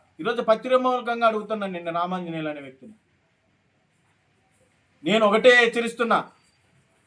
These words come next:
మేము రెక్-, నేను ఏమంటున్నానంటే, ప్రభాకర్ చౌదరి అనే వ్యక్తి అనంతపురంలో అభివృద్ధి పరిచయం చేసిన వ్యక్తి ఎవరైనా ఉన్నారంటే ఒక ప్రభాకర్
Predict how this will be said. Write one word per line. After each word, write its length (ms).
మేము 240
రెక్-, 280
నేను 220
ఏమంటున్నానంటే, 1120
ప్రభాకర్ 520
చౌదరి 400
అనే 120
వ్యక్తి 540
అనంతపురంలో 1040
అభివృద్ధి 520
పరిచయం 460
చేసిన 260
వ్యక్తి 280
ఎవరైనా 400
ఉన్నారంటే 840
ఒక 220
ప్రభాకర్ 440